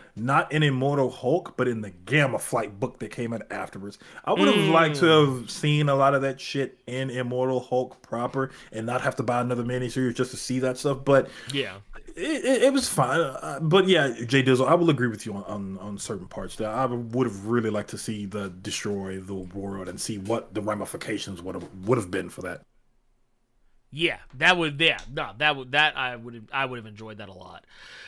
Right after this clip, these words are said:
Speaker 2: Um, and then says, uh, "Would you like to see Banner Hulk interact with the Krakoa era X-Men more? Thanks." Um, nah, nah, not really. No,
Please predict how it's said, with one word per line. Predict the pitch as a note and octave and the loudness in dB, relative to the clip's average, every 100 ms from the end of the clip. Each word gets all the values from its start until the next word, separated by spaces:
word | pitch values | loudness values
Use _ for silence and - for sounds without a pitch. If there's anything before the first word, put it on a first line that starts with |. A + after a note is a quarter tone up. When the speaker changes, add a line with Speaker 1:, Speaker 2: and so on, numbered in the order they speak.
| - - | 0 10
Speaker 2:
Um, | A3+ A3+ G#3+ G3+ F#3+ F3 E3 D3+ - | 12 12 12 12 12 10 6 -2 -4
and | G3 | 2
then | G3+ G#3 G3+ G3 F#3+ | 6 6 6 4 0
says, | D#3+ F3 | -2 0
uh, | F3+ | 2
"Would | E3+ E3+ | 2 0
you | A#3 | 2
like | A#3+ A#3 | 2 2
to | F#3 | -4
see | - G3 F#3+ F3+ A#2 | -6 -4 -4 -6 -10
Banner | A2 D#3+ F#3 E3+ | 2 4 4 0
Hulk | D#3 D#3 - | -2 -6 -4
interact | C#3+ C#3+ C#3+ D3 | -4 0 0 0
with | D3 C#3 | -6 -8
the | D3 C#3 | -8 -8
Krakoa | - B2 - E3+ A3 G3 C#3+ | -10 -14 -6 -2 2 2 0
era | C#3 C3 | 0 0
X-Men | C3 C3 - B2+ | -2 -4 -6 -12
more? | A#2 G#2+ F#2+ _ | -10 -12 -14 _
Thanks." | D3 B2+ - - - - - | -4 -4 -12 -20 -20 -16 4
Um, | B3 C#4+ C#4+ - | 8 8 6 0
nah, | D4 A4+ A#4 D4+ | -4 0 -2 -4
nah, | D#3+ D#3+ | -2 -2
not | D#3+ C3+ | 0 -4
really. | A2+ A#2 - _ | -6 -12 -16 _
No, | B2+ | -16